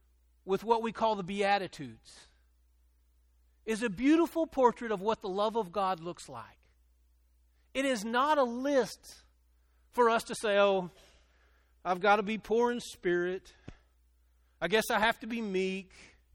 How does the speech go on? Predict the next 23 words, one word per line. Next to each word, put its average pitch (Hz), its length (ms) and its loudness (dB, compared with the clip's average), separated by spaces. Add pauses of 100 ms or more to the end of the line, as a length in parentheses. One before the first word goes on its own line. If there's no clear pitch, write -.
(760)
And 165 80 -4
I'm 208 120 2
supposed 240 500 2
to 247 80 -2
mourn. 196 840 2 (1000)
I'm 214 80 0
supposed 254 320 6
to - 40 -10
be 254 120 0
persecuted 233 760 0
because 226 320 0
of 226 60 -6
my 220 160 0
beliefs. 196 640 -2 (1800)
Well, 233 120 4
I 226 80 10
just 277 200 0
can't 247 220 0
live 240 160 0
up 233 160 2
to 196 100 -6
all 147 200 -2
that." 113 280 -14